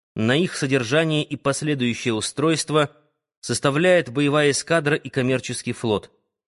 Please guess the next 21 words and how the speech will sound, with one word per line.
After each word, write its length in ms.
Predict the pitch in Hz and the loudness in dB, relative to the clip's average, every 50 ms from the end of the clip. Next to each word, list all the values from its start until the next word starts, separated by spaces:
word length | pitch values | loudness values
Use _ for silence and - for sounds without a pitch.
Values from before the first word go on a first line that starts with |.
| _ _ _ _ _ _ _ _ | _ _ _ _ _ _ _ _
На 160 | - 98 113 135 | -4 0 0 2
них 220 | 185 208 - - | 2 2 0 0
не 160 | 165 165 180 | 0 0 2
лежит 300 | 185 175 156 175 - - | 0 0 0 -2 -2 -2
никаких 460 | 139 135 - 143 - - 147 135 - | -2 -2 -2 -4 -4 -4 -4 -4 -2
обязательств 760 | 139 117 113 107 117 143 156 - 165 170 151 - - - - _ | -2 -2 -2 0 0 0 0 0 -2 -4 -4 -6 -8 -14 -18 _
финансового 720 | - 139 135 139 135 135 127 - 135 127 127 120 113 113 | -4 -2 0 0 0 0 -2 -2 -2 -2 0 0 -2 -2
характера, 680 | - - 117 107 127 147 147 - 175 165 170 165 160 _ _ _ _ _ _ _ _ _ - | -2 0 0 0 0 0 -2 0 0 0 0 0 -2 _ _ _ _ _ _ _ _ _ -6
и 100 | 104 107 | -2 2
ваше 280 | 120 151 170 - 165 | 2 2 2 2 0
превосходительство 920 | 143 - 151 151 151 - - 143 123 135 156 147 - 160 156 - 156 165 156 | -2 0 0 0 0 0 0 -2 -2 -2 -4 -6 -6 -6 -4 -2 0 0 0
предлагает 600 | 156 - 139 127 131 127 127 143 147 135 - - | 0 -2 -4 -2 0 0 2 2 2 2 0 0
немедленно 680 | 127 120 117 117 131 151 160 156 165 160 160 160 156 | 0 0 2 2 2 2 0 0 0 0 2 0 0
передать 480 | 151 - 139 123 117 113 127 135 135 - | 0 -2 -2 -2 0 0 0 0 0 -2
их 120 | 127 - | -8 -8
Франции 520 | - - 113 127 135 135 - - - 123 117 | -6 -2 0 0 0 0 -2 -4 -4 -6 -4
в 80 | 104 | -2
залог. 420 | 101 113 117 113 110 95 - - _ _ _ _ _ _ _ _ _ _ _ _ _ _ _ _ _ _ _ _ _ | -2 0 0 2 0 -2 -2 -6 _ _ _ _ _ _ _ _ _ _ _ _ _ _ _ _ _ _ _ _ _
Прошу 300 | - 131 147 - - 202 | -2 -2 0 0 0 2
ваше 260 | 165 180 170 - 151 | 2 2 2 2 -2
превосходительство 960 | 135 139 143 139 135 - - 143 135 147 143 - 135 123 - - 127 123 113 | -4 -2 0 0 0 0 -2 -2 -2 -4 -4 -6 -8 -8 -2 0 2 2 2